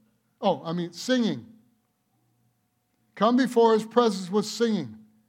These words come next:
Verse three, "Know that the Lord, he is God. It is he who has made us, and not we ourselves. We are his people and the sheep of his pasture.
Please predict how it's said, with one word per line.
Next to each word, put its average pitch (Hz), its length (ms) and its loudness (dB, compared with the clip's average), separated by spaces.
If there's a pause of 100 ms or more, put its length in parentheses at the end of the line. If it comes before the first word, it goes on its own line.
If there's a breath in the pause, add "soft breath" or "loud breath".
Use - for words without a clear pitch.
(680)
Verse 185 260 -2
three, 262 320 -4 (200)
"Know 247 320 4
that 277 160 2
the 226 80 2
Lord, 214 380 6
he 233 120 4
is 247 180 -2
God. 180 520 4 (180 soft breath)
It 233 160 4
is 226 180 0
he 277 200 4
who 214 160 2
has 190 160 -4
made 233 300 4
us, 175 320 -4 (260 soft breath)
and 208 240 2
not 240 280 4
we 220 160 4
ourselves. 185 640 -2
We 226 180 0
are 247 100 2
his 233 220 0
people 226 440 -2
and 175 80 -4
the 170 80 -8
sheep 233 320 -6
of 208 80 -8
his 226 180 -4
pasture. 180 640 -6